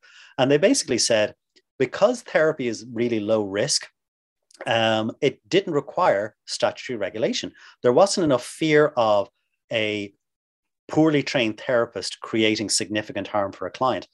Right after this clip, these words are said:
So they decided from that point on, it was just gonna be self-regulation.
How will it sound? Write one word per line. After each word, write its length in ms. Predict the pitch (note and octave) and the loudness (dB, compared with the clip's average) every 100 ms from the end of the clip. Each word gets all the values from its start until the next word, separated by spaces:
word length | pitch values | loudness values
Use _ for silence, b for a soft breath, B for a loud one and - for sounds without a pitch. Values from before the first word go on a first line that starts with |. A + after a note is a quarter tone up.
| B B B | B B B
So 120 | - | 0
they 140 | B2+ C3+ | 2 2
decided 420 | - F3+ A#3 F3+ | 2 2 0 -2
from 200 | C#3 A2+ | -2 -2
that 180 | A#2 - | -4 -4
point 220 | G#2 G#2+ | -6 -2
on, 240 | G#2 F#2 - _ _ | -4 -4 -10 _ _
it 60 | C3 | -2
was 140 | A2+ | 0
just 180 | - E3 | 0 0
gonna 140 | D#3 A2+ | 0 0
be 60 | |
self-regulation. 800 | - G#2 - G2 F#2 F2+ - | 2 2 0 -4 -4 -10 -12